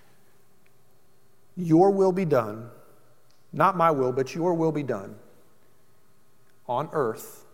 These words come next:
as it is in heaven." And so for us, when Jesus gives us a little snapshot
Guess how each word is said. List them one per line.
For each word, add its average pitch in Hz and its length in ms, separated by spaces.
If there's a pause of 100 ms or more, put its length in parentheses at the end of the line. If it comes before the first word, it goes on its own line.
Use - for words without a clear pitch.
(400)
as 120 180
it 117 120 (100)
is 143 340
in 131 280
heaven." - 340 (1500)
And 156 120
so 208 160
for 214 200
us, 170 380
when 175 260
Jesus 226 580
gives 180 340
us 185 140
a 175 60
little 170 280
snapshot 160 1200